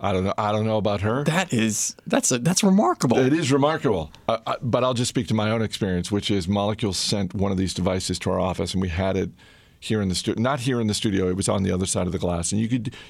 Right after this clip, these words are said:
Speaker 1: you could definitely tell there was a difference in the air. But this was, uh, earlier in the spring where I, and you know, you live around here.
Speaker 2: Oh,
Speaker 1: Po-,
Speaker 2: yeah,
Speaker 1: uh,
Speaker 2: God,
Speaker 1: pollen is
Speaker 2: D C
Speaker 1: brutal.
Speaker 2: is terrible.
Speaker 1: So, uh, it was a Saturday, and I was at home feeling miserable, and I thought, uh, "Why feel miserable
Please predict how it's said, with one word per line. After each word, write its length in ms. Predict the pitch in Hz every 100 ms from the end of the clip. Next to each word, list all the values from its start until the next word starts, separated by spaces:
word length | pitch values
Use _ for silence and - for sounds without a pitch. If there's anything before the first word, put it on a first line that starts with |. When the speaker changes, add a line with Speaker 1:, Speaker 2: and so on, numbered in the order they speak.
| -
Speaker 1:
you 80 |
could 100 | 127
definitely 300 | 135 131 110
tell 420 | 98 113 95 92 90 -
there 80 | -
was 100 | 95
a 60 |
difference 360 | 90 104 104 98
in 60 | 95
the 220 | 92 -
air. 340 | 90 104 131 - - - -
But 320 | 185 120 92
this 220 | 104 107 -
was, 480 | 104 95 90 - -
uh, 60 |
earlier 380 | 98 95 101 98
in 60 | 92
the 80 | 87
spring 280 | - 95 92
where 120 | 90
I, 140 | 90 -
and 240 | 92 90 - _ -
you 160 | 127
know, 180 | 95 85 -
you 220 | 156 156
live 180 | 110 -
around 240 | 82 82
here. 100 | 92 123
Speaker 2:
Oh, 100 | 107
Speaker 1:
Po-, 100 | -
Speaker 2:
yeah, 60 | 110
Speaker 1:
uh, 40 |
Speaker 2:
God, 40 | 104
Speaker 1:
pollen 400 | - 120 104 90
is 80 | 90
Speaker 2:
D 60 | 147
C 0 |
Speaker 1:
brutal. 220 | 87 107
Speaker 2:
is 280 | 98 - - -
terrible. 520 | - - 113 98 98 95
Speaker 1:
So, 40 |
uh, 560 | 104 98 95 95 98 98
it 160 | 107 95
was 200 | 101 98
a 40 |
Saturday, 580 | - 107 113 113 95 98
and 120 | 95
I 60 | 95
was 120 | 98
at 60 |
home 380 | 92 110 110 98
feeling 340 | 90 110 101 95
miserable, 400 | 107 101 95 95
and 100 | 95
I 100 | 92
thought, 320 | 101 98 - -
uh, 280 | 131 123 123
"Why 240 | 113 147
feel 200 | - 165
miserable 500 | 147 165 107 104 107